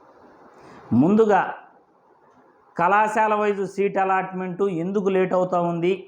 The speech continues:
ఎందుకు ఇంకా కూడా రెండు రోజుల నుండి కూడా సీట్ అలాట్‌మెంట్ ఇవ్వలేదు అని చాలామంది ఎదురు చూస్తున్నారు. వెబ్ ఆప్షన్స్ కూడా లాక్ చేయటం జరిగింది. కానీ వెబ్ ఆప్షన్స్ లాక్ చేయని వెంటనే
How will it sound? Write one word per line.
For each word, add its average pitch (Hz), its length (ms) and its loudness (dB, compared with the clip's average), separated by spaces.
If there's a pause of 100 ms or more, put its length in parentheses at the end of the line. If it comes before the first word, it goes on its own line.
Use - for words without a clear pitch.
(500)
ఎందుకు 185 600 2
ఇంకా 185 320 0
కూడా 185 240 0
రెండు 175 220 -2
రోజుల 185 300 2
నుండి 180 220 -2
కూడా 175 260 -2
సీట్ 175 300 -2
అలాట్‌మెంట్ 170 540 -2
ఇవ్వలేదు 165 560 0
అని 160 200 -2
చాలామంది 175 560 -2
ఎదురు 165 260 0
చూస్తున్నారు. 147 580 -4 (680)
వెబ్ 156 280 0
ఆప్షన్స్ 202 440 0
కూడా 190 280 0
లాక్ 175 340 0
చేయటం 175 360 -4
జరిగింది. 156 440 -4 (760)
కానీ 196 260 0
వెబ్ 185 220 0
ఆప్షన్స్ 208 440 -2
లాక్ 190 320 -2
చేయని 190 220 -4
వెంటనే 185 460 -4